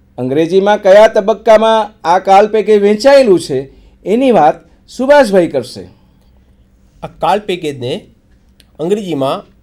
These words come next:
Speaker 2: આઠ વિભાગોમાં વહેંચવામાં આવ્યું છે. એક છે clarification of educational objectives, overall design, design of કાલ contribution, design of student notes, design of other contributions.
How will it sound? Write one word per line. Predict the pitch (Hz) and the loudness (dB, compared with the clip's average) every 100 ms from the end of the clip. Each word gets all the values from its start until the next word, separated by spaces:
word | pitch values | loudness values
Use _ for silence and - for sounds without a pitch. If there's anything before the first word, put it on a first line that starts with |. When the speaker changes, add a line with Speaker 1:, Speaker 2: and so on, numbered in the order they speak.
| _ | _
Speaker 2:
આઠ | 180 202 | -4 -4
વિભાગોમાં | 170 170 165 160 | -2 -2 -2 -4
વહેંચવામાં | 131 123 135 120 | -4 -6 -6 -6
આવ્યું | 110 107 | -8 -12
છે. | 135 214 - _ _ _ _ _ _ _ _ - | -10 -10 -12 _ _ _ _ _ _ _ _ -10
એક | 175 175 | -10 -8
છે | 180 180 - | -10 -10 -6
clarification | 139 - 185 180 196 | -6 -6 -10 -8 -4
of | 196 196 _ 135 | -6 -6 _ -12
educational | 131 135 170 190 196 | -10 -10 -10 -4 -4
objectives, | 165 190 196 214 226 _ _ _ _ _ _ - _ | -4 -10 -10 -12 -14 _ _ _ _ _ _ -20 _
overall | 151 170 185 196 | -6 -2 -2 -4
design, | 175 180 196 220 - _ _ _ _ _ 135 | -4 -2 -2 -4 -12 _ _ _ _ _ -14
design | 139 165 180 185 | -4 0 0 0
of | 185 185 - _ _ _ _ _ _ _ _ _ _ | -2 -4 -12 _ _ _ _ _ _ _ _ _ _
કાલ | 143 160 | -2 -2
contribution, | 180 190 190 190 180 196 226 _ _ _ 131 | -2 -8 -10 -12 -8 -8 -8 _ _ _ -14
design | 131 143 180 185 | -12 -2 -2 0
of | 185 | -4
student | 185 - 156 175 190 | -6 -12 -8 -8 -4
notes, | 180 208 208 - _ _ - | -4 -4 -6 -20 _ _ -16
design | 139 147 180 | -10 -4 -2
of | 185 185 _ 147 | -2 -6 _ -6
other | 165 | -4
contributions. | 180 185 202 190 185 185 | -4 -8 -10 -12 -8 -8